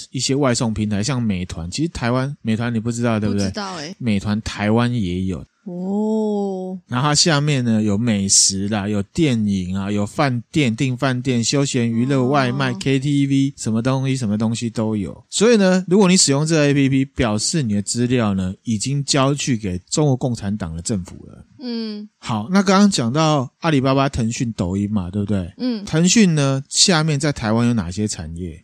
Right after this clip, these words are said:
Speaker 1: 具体的名称我不讲，大家自己去了解。根据B B C中文网指出呢，中共他们管理网络内容有一个特色。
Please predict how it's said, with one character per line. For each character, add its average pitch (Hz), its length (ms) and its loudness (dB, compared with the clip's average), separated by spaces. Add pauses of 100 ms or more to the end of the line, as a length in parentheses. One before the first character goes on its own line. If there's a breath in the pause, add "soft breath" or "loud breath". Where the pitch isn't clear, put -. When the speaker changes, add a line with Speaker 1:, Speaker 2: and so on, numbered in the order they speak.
Speaker 1:
具 240 180 6
体 156 160 2
的 139 100 2
名 139 180 0
称 170 200 2
我 139 100 4
不 156 160 0
讲， 95 320 -2
大 143 160 -2
家 147 80 4
自 147 140 0
己 131 60 4
去 135 160 0
了 113 280 0
解。 92 380 -2
根 220 240 6
据 214 120 6
B 190 220 4
B 196 140 6
C 190 180 4
中 185 240 4
文 143 180 2
网 90 360 -2
指 98 180 -4
出 120 240 0
呢， 110 260 2
中 175 300 2
共 147 200 0
他 139 120 -2
们 127 180 -2
管 107 240 -2
理 104 280 -4
网 92 280 -4
络 110 260 -2
内 117 240 -2
容 92 220 -2
有 92 180 -4
一 98 40 -4
个 104 120 -4
特 110 280 -2
色。 90 380 -4